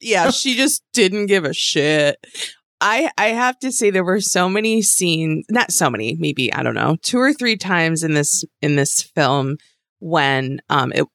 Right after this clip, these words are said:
Speaker 1: uh, Celeste had a line that was close to what I'm going to share with you, that this was why you sh-,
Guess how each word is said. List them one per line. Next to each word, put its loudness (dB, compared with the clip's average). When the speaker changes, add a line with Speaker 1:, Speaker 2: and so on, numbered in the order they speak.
Speaker 1:
uh, -2
Celeste 0
had -2
a 0
line 0
that 0
was 0
close 2
to 0
what 2
I'm -2
going 0
to 0
share 0
with 2
you, 2
that 0
this 2
was -2
why 2
you 0
sh-, -8